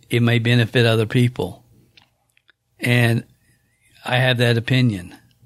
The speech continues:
That's what I believe. I've always said what I believe and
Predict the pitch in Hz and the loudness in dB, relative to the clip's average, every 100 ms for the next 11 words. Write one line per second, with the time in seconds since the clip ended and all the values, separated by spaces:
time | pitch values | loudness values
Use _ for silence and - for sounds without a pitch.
0 | - 131 117 - 117 117 113 113 120 120 | -10 -2 -2 0 0 0 0 0 0 0
1 | 92 117 - _ _ _ _ _ 117 117 | -2 -12 -20 _ _ _ _ _ -2 0
2 | 120 127 123 117 113 - _ _ _ _ | 2 2 2 0 -2 -8 _ _ _ _
3 | _ - - - 135 127 120 117 110 113 | _ -8 -4 0 2 2 2 2 0 0
4 | 117 113 104 - - _ _ - - _ | 2 0 -4 -14 -20 _ _ -20 -20 _
5 | _ - 120 117 113 113 | _ -2 0 2 0 -2